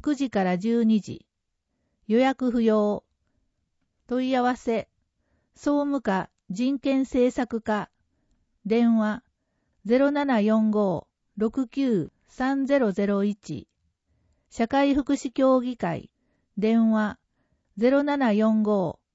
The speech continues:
四八三三七三。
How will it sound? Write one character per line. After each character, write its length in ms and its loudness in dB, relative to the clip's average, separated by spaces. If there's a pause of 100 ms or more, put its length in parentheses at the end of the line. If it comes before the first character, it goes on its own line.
(140)
四 300 0
八 480 -8 (260)
三 340 -2
三 340 -2
七 260 -2
三。 360 -8